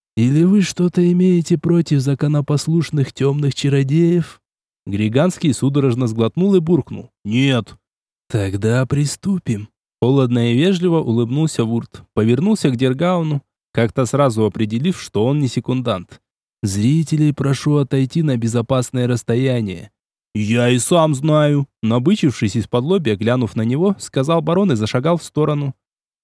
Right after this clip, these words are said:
«Осматриваем дуэлянтов», деловито скомандовал Якоб, взяв в свои руки проведение дуэли.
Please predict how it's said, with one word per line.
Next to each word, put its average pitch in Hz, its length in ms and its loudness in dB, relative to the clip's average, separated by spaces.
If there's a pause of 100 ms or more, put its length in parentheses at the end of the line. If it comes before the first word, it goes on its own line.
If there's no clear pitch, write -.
(220)
«Осматриваем 135 880 0
дуэлянтов», 127 880 -2 (180)
деловито 117 520 0
скомандовал 135 580 0
Якоб, 156 400 -2 (340)
взяв 117 300 2
в - 20 -6
свои 131 220 2
руки 160 240 0
проведение 123 600 0
дуэли. 117 460 -2